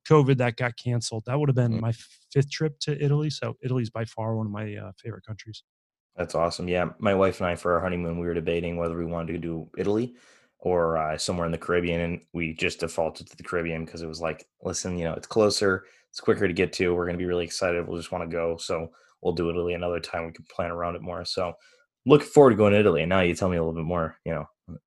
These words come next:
Speaker 1: Hey, when you go, let me know, man. I will give you all the inside scoop. Uh, one of my really good friends is originally from Italy, and one of our last trips, we actually went over, uh, she had her wedding back home in southern Italy, and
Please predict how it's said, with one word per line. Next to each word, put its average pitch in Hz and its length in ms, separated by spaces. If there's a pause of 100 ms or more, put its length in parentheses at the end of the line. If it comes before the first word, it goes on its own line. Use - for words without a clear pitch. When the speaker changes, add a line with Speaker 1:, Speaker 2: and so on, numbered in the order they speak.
(140)
Speaker 1:
Hey, 156 220
when 147 220
you 185 100
go, 156 220
let 143 160
me 139 100
know, 131 220
man. 117 280
I 127 200
will 120 380
give 123 200
you 131 100
all 127 160
the 120 160
inside 127 440
scoop. 123 600
Uh, 113 240
one 127 160
of 139 60
my 131 120
really 131 260
good 117 200
friends 123 380
is 110 140
originally 117 420
from 117 420
Italy, 120 540
and 113 280
one 139 140
of 139 80
our 127 100
last 127 280
trips, - 240
we 135 120
actually 135 280
went 120 140
over, 117 440
uh, 117 140
she - 180
had 120 100
her 117 60
wedding 117 300
back 117 260
home 120 220
in 113 80
southern 117 420
Italy, 110 440
and 104 120